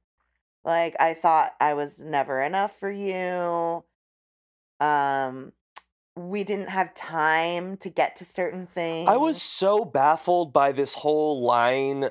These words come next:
Speaker 2: of, this theme of, "We didn't really get a r-, r-, a real shot."
Speaker 1: Yeah, what's
Speaker 2: What
Speaker 1: that?
Speaker 2: does that mean?
Speaker 1: I agree.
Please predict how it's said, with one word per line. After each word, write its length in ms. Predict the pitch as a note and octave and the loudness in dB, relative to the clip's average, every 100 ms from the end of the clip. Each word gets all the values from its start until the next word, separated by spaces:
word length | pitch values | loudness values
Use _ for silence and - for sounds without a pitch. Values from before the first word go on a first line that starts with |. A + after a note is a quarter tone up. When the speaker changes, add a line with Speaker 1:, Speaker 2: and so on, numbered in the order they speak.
| - | 2
Speaker 2:
of, 440 | B2 A#2+ A2+ G2+ | 4 4 0 -6
this 260 | A#2 - - | -6 -6 -4
theme 500 | D3 D#3+ E3+ F3 E3+ C3 | -2 0 0 0 0 2
of, 480 | C3+ B2+ A#2+ G#2 _ _ _ _ - | 2 2 0 -4 _ _ _ _ -4
"We 160 | C3+ D3+ | -2 0
didn't 200 | E3 C3+ | 0 0
really 280 | C#3+ D3 | 0 0
get 200 | B2+ C#3 | 0 0
a 60 | C#3+ | 0
r-, 160 | B2 A2+ | -2 -4
r-, 280 | A#2 B2 B2 B2+ | -2 0 -2 -2
a 140 | B2 | -4
real 320 | A2+ A#2+ B2+ | -4 -2 -2
shot." 480 | B2+ - A#2+ A2+ B2 - | -2 2 4 4 2 -4
Speaker 1:
Yeah, 200 | D4 D4 | -2 0
what's 240 | C#4+ F4+ | 0 0
Speaker 2:
What 100 | C4+ | 2
Speaker 1:
that? 240 | F#4 - - | 4 4 4
Speaker 2:
does 220 | D4 A#3+ | 2 0
that 60 | F#3+ | -2
mean? 480 | G3+ B3 D3 - - | -2 -2 -2 -6 -2
Speaker 1:
I 180 | G#3 B3+ | 2 2
agree. 500 | E4 C4+ C#4 C3+ - | 0 -6 -6 -6 -8